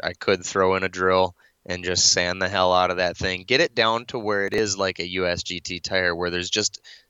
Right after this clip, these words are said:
you know, just a faint hair of tread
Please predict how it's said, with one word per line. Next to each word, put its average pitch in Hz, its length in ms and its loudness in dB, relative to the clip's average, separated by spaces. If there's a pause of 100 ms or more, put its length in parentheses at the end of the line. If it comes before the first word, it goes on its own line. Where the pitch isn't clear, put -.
(120)
you 113 120 -6
know, 90 120 2
just 123 380 2
a 95 120 2
faint - 840 -4 (640)
hair 110 560 4
of 92 240 -4
tread 90 500 -2